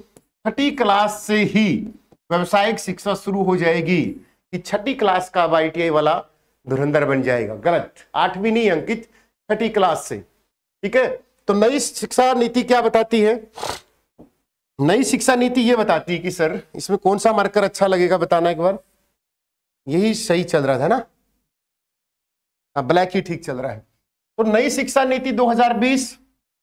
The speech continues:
क्या बताती है? इसका जो लक्ष्य रखा गया है, लक्ष्य भारत सरकार,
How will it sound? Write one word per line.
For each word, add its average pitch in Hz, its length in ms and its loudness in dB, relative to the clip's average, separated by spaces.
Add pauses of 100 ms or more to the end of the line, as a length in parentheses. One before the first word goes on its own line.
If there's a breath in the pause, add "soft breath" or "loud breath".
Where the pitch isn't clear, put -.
(520)
क्या 254 120 4
बताती 220 480 0
है? 180 220 2
इसका 254 300 -2
जो 254 140 0
लक्ष्य 208 380 2
रखा 202 320 0
गया 139 220 2
है, 104 200 -6 (580)
लक्ष्य 170 640 -2
भारत 180 340 0
सरकार, 131 400 -2